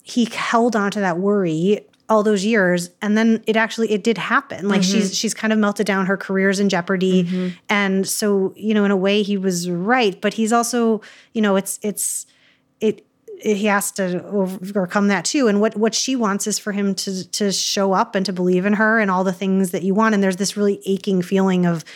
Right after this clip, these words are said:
Speaker 1: you can just feel how much she wants it. And you can feel the frustration that, that she doesn't get what she needs from him. And now that her mom's gone,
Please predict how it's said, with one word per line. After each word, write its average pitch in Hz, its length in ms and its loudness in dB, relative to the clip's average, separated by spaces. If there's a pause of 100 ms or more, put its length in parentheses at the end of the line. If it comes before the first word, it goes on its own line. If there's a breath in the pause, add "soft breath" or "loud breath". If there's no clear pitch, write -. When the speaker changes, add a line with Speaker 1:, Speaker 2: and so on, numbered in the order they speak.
(260 loud breath)
Speaker 1:
you 208 80 0
can 208 140 2
just 208 160 -2
feel 214 460 2
how 196 140 -4
much 185 160 -4
she 196 140 -2
wants 220 280 0
it. 190 40 -2
And 175 80 0
you 180 60 0
can 180 120 -2
feel 185 140 -2
the 180 80 2
frustration 180 640 -2
that, 170 240 0 (960 loud breath)
that 190 200 2
she - 140 -4
doesn't 185 320 0
get 196 240 0
what 196 100 -2
she 190 140 -2
needs 208 280 2
from 190 160 -2
him. 170 500 -2
And 185 200 0
now 185 160 2
that 185 100 0
her 180 100 0
mom's 202 320 2
gone, 170 580 -2